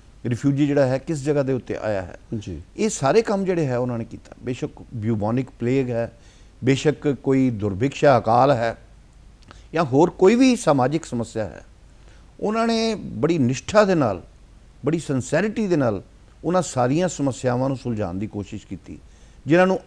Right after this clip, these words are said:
Speaker 1: ਆਮ ਤੌਰ 'ਤੇ ਲੋਕ ਕੁਰਸੀ 'ਤੇ ਬੈਠੇ ਹੋਏ ਵੀ ਇਗਨੋਰ ਕਰ ਦਿੰਦੇ ਆ।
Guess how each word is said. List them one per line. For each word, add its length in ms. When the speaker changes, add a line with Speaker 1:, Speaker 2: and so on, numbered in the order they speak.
Speaker 1:
ਆਮ 320
ਤੌਰ 240
'ਤੇ 140
ਲੋਕ 520
ਕੁਰਸੀ 260
'ਤੇ 100
ਬੈਠੇ 300
ਹੋਏ 180
ਵੀ 120
ਇਗਨੋਰ 400
ਕਰ 140
ਦਿੰਦੇ 220
ਆ। 220